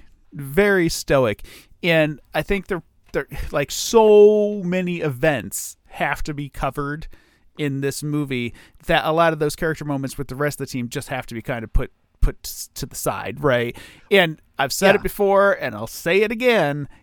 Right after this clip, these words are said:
Speaker 1: and I know you hate it <laughs> when you don't, you don't agree, at least when I say it. I would have liked to see a longer version of this movie. Like,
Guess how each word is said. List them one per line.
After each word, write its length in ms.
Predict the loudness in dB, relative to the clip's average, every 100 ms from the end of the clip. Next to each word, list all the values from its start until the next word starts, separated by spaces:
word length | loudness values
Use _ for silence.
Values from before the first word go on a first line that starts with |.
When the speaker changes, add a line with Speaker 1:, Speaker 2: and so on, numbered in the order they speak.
| _
Speaker 1:
and 200 | -4 -2
I 80 | -2
know 160 | -2 -2
you 160 | 0
hate 260 | 2 2 0
it 180 | -2 -2
<laughs> 200 | -2 -2
when 160 | -4 -2 -2
you 100 | -2
don't, 240 | -2 -2 -2
you 120 | -2
don't 200 | -2 -2
agree, 440 | -4 -2 0 -2 -4
at 120 | -4
least 300 | -4 -6 -6
when 140 | -4
I 80 | -4
say 220 | -2 -2
it. 120 | -2 -6 -20 -20 _
I 180 | -8 -6
would 160 | -4 -4
have 80 |
liked 240 | 0 0 0
to 100 | -4
see 200 | -4 -4
a 40 |
longer 500 | -2 2 2 2 -2
version 380 | 0 0 0 -6
of 80 | -6
this 180 | -8 -8
movie. 400 | -6 -4 -6 -6 -18 0
Like, 320 | 4 4 0